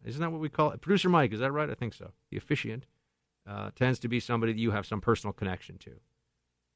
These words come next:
So I, I think we can assume that if Kimba Wood is close with the Soroses, I'm just gonna put it out there and say that she's not exactly a, uh, you know, rock-ribbed,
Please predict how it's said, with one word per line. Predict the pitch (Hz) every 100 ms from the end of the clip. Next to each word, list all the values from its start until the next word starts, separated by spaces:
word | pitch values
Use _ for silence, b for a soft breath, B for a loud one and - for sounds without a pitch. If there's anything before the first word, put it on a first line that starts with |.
| _
So | - 139 139
I, | 131 135
I | 147
think | - 330
we | 269
can | 233 196
assume | 160 233 208 165 131
that | 123
if | 120
Kimba | - 208
Wood | 180 185 165 135
is | 120
close | - 147 135
with | 123
the | -
Soroses, | - 170 123 107 - 107 101 98 - -
I'm | 156 247
just | 254 -
gonna | 220
put | 185 180
it | 151
out | 143 139
there | 131
and | 117
say | - 127
that | 113
she's | - 113 101
not | 113 127 135 139
exactly | 123 87 117 110 110 113 110 107 - _ _ _ _ 107
a, | 104 101 98 95 -
uh, | 92 92 90 90 87
you | 92
know, | 90
rock-ribbed, | 90 117 123 - 120 110 98